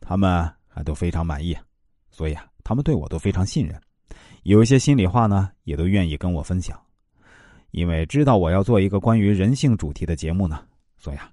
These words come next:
他们愿意跟我讲述他们自己的人生经历和故事，也算是给我们这档节目增加一些素材吧。这第一个口述者叫李伟，他是湖北武汉人。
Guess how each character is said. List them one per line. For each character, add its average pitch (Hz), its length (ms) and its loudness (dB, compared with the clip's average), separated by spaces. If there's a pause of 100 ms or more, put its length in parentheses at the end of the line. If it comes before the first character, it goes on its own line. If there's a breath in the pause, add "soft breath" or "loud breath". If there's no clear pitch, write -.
他 - 140 -2
们 120 120 2
愿 156 240 2
意 92 220 0
跟 117 180 0
我 107 140 2
讲 71 260 -6
述 92 240 -4
他 - 160 0
们 139 140 -2
自 147 180 -2
己 87 120 -10
的 76 100 -8
人 78 220 -4
生 120 180 -2
经 143 220 -4
历 95 160 0
和 101 120 -4
故 156 220 -4
事， - 160 -12 (600)
也 107 180 2
算 160 160 2
是 127 160 -2
给 131 100 0
我 127 100 2
们 82 120 -2
这 117 80 0
档 92 160 -2
节 82 160 -4
目 107 320 0 (160)
增 95 180 -4
加 90 140 -2
一 87 40 -4
些 90 140 -2
素 110 160 -2
材 - 120 -6
吧。 - 140 -12 (1600 soft breath)
这 101 100 0
第 113 140 6
一 117 80 6
个 113 100 6
口 101 180 2
述 107 140 2
者 95 100 4
叫 95 160 4
李 92 200 2
伟， 78 440 -4 (220)
他 110 140 0
是 95 440 0 (200)
湖 - 280 -2
北 107 160 2
武 92 200 0
汉 - 240 -4
人。 - 100 -16